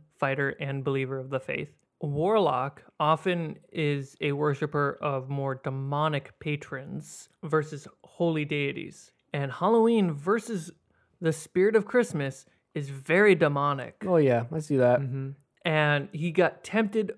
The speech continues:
Speaker 1: by a very holy deity and then realized, like, where he truly belongs is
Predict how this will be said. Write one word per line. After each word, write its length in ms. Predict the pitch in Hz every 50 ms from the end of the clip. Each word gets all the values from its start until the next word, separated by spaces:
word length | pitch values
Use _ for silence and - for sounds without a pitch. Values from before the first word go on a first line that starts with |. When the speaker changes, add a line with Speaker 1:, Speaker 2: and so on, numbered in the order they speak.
| _ -
Speaker 1:
by 400 | 151 156 160 151 151 147 139 -
a 80 | 151 151
very 680 | 147 139 139 143 139 139 143 165 170 180 180 170 156
holy 360 | 139 143 160 156 147 147 143
deity 580 | 135 147 139 135 127 - 117 117 92 - - _ _ _
and 100 | - 165 160
then 140 | 160 156 151
realized, 760 | 151 147 143 147 156 165 160 156 151 143 139 139 139 135 143
like, 180 | 147 135 131 127
where 260 | 139 143 147 151 156
he 180 | 143 151 165 151
truly 400 | - - - 165 156 147 147 139
belongs 760 | 131 139 127 127 131 135 135 131 127 123 123 131 131 - - -
is 580 | - 147 139 135 127 123 123 - - - -